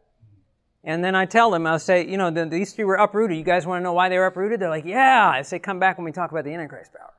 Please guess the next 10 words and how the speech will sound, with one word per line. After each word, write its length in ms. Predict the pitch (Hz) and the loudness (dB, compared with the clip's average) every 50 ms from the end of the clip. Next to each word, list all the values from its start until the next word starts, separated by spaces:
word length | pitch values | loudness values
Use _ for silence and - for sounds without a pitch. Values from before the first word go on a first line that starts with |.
| _ _ - - | _ _ -10 -8
Oh, 400 | 151 - - - - - 247 127 | -8 -8 -8 -12 -12 -12 -6 -2
man. 580 | 269 294 277 269 269 269 269 269 247 254 226 - - - - 180 - - - - - - - _ _ | 0 0 2 0 0 0 0 0 0 -2 -4 -6 -10 -16 -16 -14 -14 -14 -16 -18 -18 -20 -20 _ _
But 120 | - 196 202 | 0 4 4
at 40 | |
any 180 | 247 285 302 262 | 6 6 6 8
rate, 280 | 208 185 185 202 214 - - - - - - - - _ _ _ _ _ _ _ _ _ _ _ _ _ _ _ _ _ _ _ _ _ - - _ - | 8 8 8 6 6 4 -2 -8 -16 -16 -18 -18 -20 _ _ _ _ _ _ _ _ _ _ _ _ _ _ _ _ _ _ _ _ _ -20 -20 _ -14
there 300 | - 139 151 208 233 254 | -4 4 6 6 8 8
were, 380 | 254 262 269 269 269 254 - - - _ _ _ _ _ _ _ _ _ _ _ _ _ - | 8 8 8 8 6 4 2 -6 -16 _ _ _ _ _ _ _ _ _ _ _ _ _ -18
the, 380 | - 147 151 208 247 269 196 165 | -10 0 4 4 4 4 2 2
these, 460 | 170 208 233 262 285 226 185 208 - | 2 4 4 4 4 2 0 -6 -12